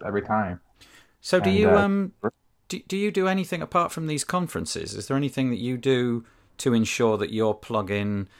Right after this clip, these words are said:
Speaker 2: is kinda, like, at the front of the mind of people who are looking to, to, to integrate WordPress with, with iTunes and a, you know, a hosting provider? Do you,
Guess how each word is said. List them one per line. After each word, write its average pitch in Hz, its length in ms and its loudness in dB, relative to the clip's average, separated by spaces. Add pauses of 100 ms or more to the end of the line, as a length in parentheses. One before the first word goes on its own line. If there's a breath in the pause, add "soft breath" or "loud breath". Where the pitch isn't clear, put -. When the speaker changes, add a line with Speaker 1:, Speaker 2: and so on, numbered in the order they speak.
(140 soft breath)
Speaker 2:
is - 120 -8
kinda, 98 200 -4
like, 95 100 0
at 87 80 -6
the 95 60 -6
front 101 320 -4
of 95 80 -6
the 95 40 -4
mind 95 400 -2
of 87 200 -8
people 95 400 -6
who 92 120 -4
are 90 80 -2
looking 87 540 -6 (180)
to, 98 180 -6 (180)
to, - 180 -6 (120)
to 92 120 -8 (420)
integrate 90 460 -6
WordPress 90 540 -6
with, 82 180 -10 (240 soft breath)
with 87 140 -4
iTunes 80 640 -6
and 80 120 -10
a, 78 140 -10 (140)
you 87 120 -10
know, 78 180 -10
a - 20 -12
hosting 85 400 -10
provider? 82 380 -6
Do 104 140 -8
you, 101 120 -6